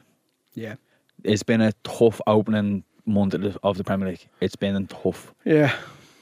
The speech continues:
Speaker 2: Um,
Speaker 1: Yeah, it has been tough. It's, it's just
Speaker 2: And, and you know what?
Speaker 1: from, from us, from, like, the first few episodes, <laughs> buzzing for it. Like,
Speaker 2: Yeah,
Speaker 1: "Yeah,
Speaker 2: really
Speaker 1: bring
Speaker 2: was.
Speaker 1: it on."
Speaker 2: Yeah, bring it on. Yeah, optimism through the roof.
Speaker 1: But then again,
Speaker 2: Humbled
Speaker 1: like,
Speaker 2: quickly.
Speaker 1: Yeah.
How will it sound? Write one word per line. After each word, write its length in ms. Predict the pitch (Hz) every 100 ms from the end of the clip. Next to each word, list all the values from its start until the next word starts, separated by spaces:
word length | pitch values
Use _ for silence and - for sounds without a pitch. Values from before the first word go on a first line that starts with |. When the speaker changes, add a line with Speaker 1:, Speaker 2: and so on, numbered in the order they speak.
| _ _ _ _ _ _ _
Speaker 2:
Um, 440 | - 95 95 95 95
Speaker 1:
Yeah, 120 | 131
it 60 | 131
has 160 | 135
been 140 | 143 127
tough. 300 | 143 131 147
It's, 160 | -
it's 420 | 165 202 208 196
just 240 | - 277 - -
Speaker 2:
And, 200 | 113 -
and 140 | 127 127
you 60 |
know 140 | 160 202
what? 300 | 214 151 -
Speaker 1:
from, 480 | - - - 226 160
from 240 | 208 202
us, 300 | 208 202 - - - - -
from, 140 | 160 165
like, 240 | 160 131
the 80 | 147
first 340 | - 175 151 -
few 140 | 151
episodes, 500 | 165 - - - - _
<laughs> 100 | -
buzzing 400 | 214 214 294 247
for 200 | 208 185
it. 100 | 135
Like, 220 | 143 156
Speaker 2:
Yeah, 180 | 143 214
Speaker 1:
"Yeah, 200 | 165 -
Speaker 2:
really 220 | 214 202
Speaker 1:
bring 20 | 208 262
Speaker 2:
was. 100 | 208
Speaker 1:
it 80 | 269
on." 60 | 262
Speaker 2:
Yeah, 180 | 269 302
bring 180 | 339 330
it 140 | 302
on. 440 | 339 359 339 247 214 -
Yeah, 360 | 269 294 - -
optimism 640 | - - 247 220 202 165 _ -
through 140 | 254
the 60 | 254
roof. 500 | 254 262 240 - - -
Speaker 1:
But 120 | 143
then 160 | 151 147
again, 160 | 139
Speaker 2:
Humbled 260 | 175 165 135
Speaker 1:
like, 160 | - -
Speaker 2:
quickly. 380 | 139 - 110 - - -
Speaker 1:
Yeah. 380 | 123 120 120